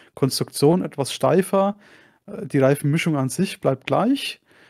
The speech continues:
Es geht wirklich nur dazu, darum, dass eben weniger Reifenschäden in Zukunft auftreten sollen. Im Idealfall natürlich gar keine mehr.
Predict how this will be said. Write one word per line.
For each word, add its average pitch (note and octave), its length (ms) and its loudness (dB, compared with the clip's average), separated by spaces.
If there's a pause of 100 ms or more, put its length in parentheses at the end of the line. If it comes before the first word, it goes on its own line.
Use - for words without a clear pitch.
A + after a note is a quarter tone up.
(400)
Es - 180 -10
geht C#3 180 -2
wirklich D3 220 0
nur D3+ 120 4
dazu, D3+ 380 -2
darum, D3 400 2
dass C3+ 200 -2
eben C#3 380 0
weniger C3+ 260 2
Reifenschäden D#3+ 500 0
in D3+ 40 -6
Zukunft - 340 -8
auftreten C#3+ 380 -2
sollen. C#3 240 0
Im B2+ 120 -2
Idealfall B2+ 380 -2
natürlich B2+ 220 -6
gar - 140 -4
keine D3 240 0
mehr. C#3+ 200 -2